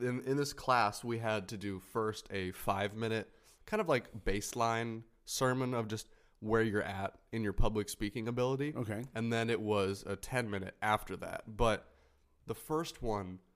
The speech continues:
Speaker 1: I'm like, you know, come on. I've
Speaker 2: Come
Speaker 1: been,
Speaker 2: on.
Speaker 1: I've been doing this for years already in front
Speaker 2: I'm
Speaker 1: of
Speaker 2: Will.
Speaker 1: kids, and
Speaker 2: I'm
Speaker 1: I'm
Speaker 2: Will.
Speaker 1: Will. I know everything. I'm gonna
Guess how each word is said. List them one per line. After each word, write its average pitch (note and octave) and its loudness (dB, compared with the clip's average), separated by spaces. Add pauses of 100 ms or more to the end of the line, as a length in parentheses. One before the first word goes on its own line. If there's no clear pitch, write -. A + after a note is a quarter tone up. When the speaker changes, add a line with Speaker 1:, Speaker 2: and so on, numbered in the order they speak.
(380)
Speaker 1:
I'm D3+ 0
like, A#2 0 (140)
you G3 -4
know, A2 -6 (680)
come F#3 -8
on. F#2+ -8 (160)
I've C#3 0
Speaker 2:
Come A3 4
Speaker 1:
been, C#3+ 4
Speaker 2:
on. C3+ -6
Speaker 1:
I've D#3+ 2
been D#3+ 6
doing D#3 8
this B2+ 4
for G#2+ 0
years A#2+ 4
already A2 4
in G#2 -2
front G2+ -4
Speaker 2:
I'm G2 -6
Speaker 1:
of B2+ -10
Speaker 2:
Will. B2 -4
Speaker 1:
kids, A2+ 2
and G#2 0
Speaker 2:
I'm G2 -2
Speaker 1:
I'm G#2+ 0
Speaker 2:
Will. C3 2
Speaker 1:
Will. A2 0 (320)
I D#3 6
know D#3 8
everything. B2 2 (580)
I'm D3 6
gonna C3 6